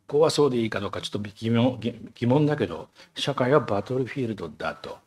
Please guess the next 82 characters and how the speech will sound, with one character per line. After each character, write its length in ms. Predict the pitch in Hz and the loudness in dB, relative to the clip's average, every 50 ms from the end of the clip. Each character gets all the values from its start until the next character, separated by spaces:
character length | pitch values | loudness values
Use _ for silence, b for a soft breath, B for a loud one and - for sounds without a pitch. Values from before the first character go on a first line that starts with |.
| _ _ _ _ _ _ _ _ _ _ _ _ _ _ _ _ - | _ _ _ _ _ _ _ _ _ _ _ _ _ _ _ _ -4
え 340 | 117 113 107 107 104 101 98 | 0 2 2 2 2 0 0
ー、 40 | 110 | -2
だ 60 | 123 | 0
か 80 | 113 98 | 0 0
ら 60 | 95 | 0
道 180 | 104 131 139 147 | 2 2 2 2
具 100 | 143 143 | 2 2
と 80 | 143 | 0
し 60 | 120 | 0
て 100 | - - | 0 0
有 180 | 98 104 120 131 | 0 2 4 8
用 220 | 139 147 151 156 | 10 12 12 12
か 100 | 151 147 | 10 8
ど 120 | 139 156 151 | 4 4 2
う 40 | 143 | 2
か 100 | - 127 | 2 0
は 100 | 107 - | -2 -4
問 180 | - - - 87 | -8 -16 -14 -12
わ 100 | 95 95 | -12 -10
れ 120 | 123 123 | -10 -12
る 80 | 104 98 | -12 -14
と。 140 | - - - _ _ _ _ _ _ _ _ _ _ _ _ _ _ _ _ _ _ _ _ - 127 | -18 -20 -20 _ _ _ _ _ _ _ _ _ _ _ _ _ _ _ _ _ _ _ _ -8 -6
し 80 | - | 0
か 120 | - 143 127 | 2 2 2
し、 120 | 117 117 101 | 4 2 0
疲 260 | 95 - - - 156 | 0 0 2 4 4
れ 60 | 135 | 4
た 80 | 117 104 | 4 0
ら 80 | 95 | -2
帰 120 | - 117 117 | -2 -2 -2
っ 60 | 113 | -2
て 120 | - 101 | -4 -6
こ 100 | 92 95 87 | -6 -6 -6
い 40 | |
と。 100 | - - - - _ _ _ _ _ _ _ _ _ _ _ _ _ | -8 -12 -18 -20 _ _ _ _ _ _ _ _ _ _ _ _ _
こ 100 | - - | -20 -4
こ 120 | - 131 135 | 0 2 4
で 60 | 160 | 6
は 120 | 147 104 | 6 6
そ 220 | - - - 101 113 | 4 2 -2 0 -2
う 40 | |
い 40 | 139 | 0
う 20 | 156 | 0
こ 100 | - 175 | 0 0
と 80 | - | 0
は 80 | - - - | -2 -4 -6
問 160 | - 87 80 | -10 -8 -6
わ 100 | 98 147 | -4 -2
な 120 | 151 131 | -2 -2
い 60 | - | -4
ん 60 | - - | -6 -10
だ。 120 | - - | -12 -16
っ 40 | - - _ _ _ _ _ _ _ _ _ _ _ _ _ _ _ _ _ _ _ _ _ _ _ - | -16 -18 _ _ _ _ _ _ _ _ _ _ _ _ _ _ _ _ _ _ _ _ _ _ _ -4
て 100 | - 135 | -2 0
い 40 | |
う 60 | 127 117 | 0 0
界 240 | - - 120 117 | 0 2 4 4
隈 160 | 113 110 107 107 | 4 4 2 2
が 400 | 110 131 139 113 90 - - - _ _ _ _ - | 2 2 2 2 0 -2 -6 -12 _ _ _ _ -10
消 240 | - - 110 107 104 | -6 0 4 4 6
え 40 | |
た 140 | 104 - 110 | 6 6 4
か 120 | - 87 78 | 2 0 -4
ら 60 | 76 | -6
で 100 | 76 - | -6 -8
す。 100 | - - | -8 -4
そ 120 | - 123 | -2 4
れ 100 | 123 139 | 6 8
を 80 | 147 143 | 8 10
ま 220 | 143 131 104 90 | 8 8 6 4
あ、 20 | 92 | 0
僕 220 | 95 104 - - | -4 -8 -8 -6
は 60 | 87 | -4
八 220 | - 104 - 107 101 | -4 -4 -4 -2 0
十 140 | 107 110 | 2 4
年 140 | 101 107 101 | 4 4 2
代 160 | 90 - - | 2 -2 -4
新 300 | - - - 110 110 104 | -4 -2 0 2 2 2
住 220 | 95 101 104 104 104 | 0 0 0 0 0
民 220 | 101 101 98 95 | 0 -2 -4 -2
化 120 | 98 - 127 | 0 0 0
っ 140 | - - | 0 -2